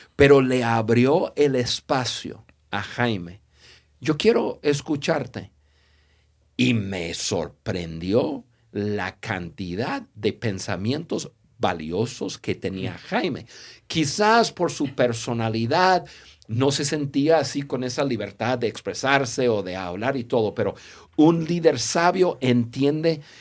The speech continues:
que, que las preguntas abre, como dijimos, abren puertas,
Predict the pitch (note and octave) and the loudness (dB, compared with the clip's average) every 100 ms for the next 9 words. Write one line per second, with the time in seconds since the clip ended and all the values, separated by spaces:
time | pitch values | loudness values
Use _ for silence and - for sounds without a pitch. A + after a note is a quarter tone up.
0 | - - C3 B2 A2+ A2+ - A#2 A2 G#2+ | -12 2 4 4 2 -4 -2 0 0 -2
1 | - - A#2 G#2+ D3+ F#3+ D3+ - B2 A#2+ | 0 0 2 4 6 6 2 -2 0 -2
2 | - - - - _ - B2 E3 F#3 F#3+ | -6 -16 -20 -20 _ -2 4 6 4 0
3 | - C3 A#2+ B2 D3+ F3+ F#2+ - _ _ | 2 2 4 4 4 2 -2 -10 _ _
4 | E2 F2+ A#2+ F3 D#4 B3 D3+ D#3 E3 - | -2 4 4 6 8 6 6 -2 -2 -6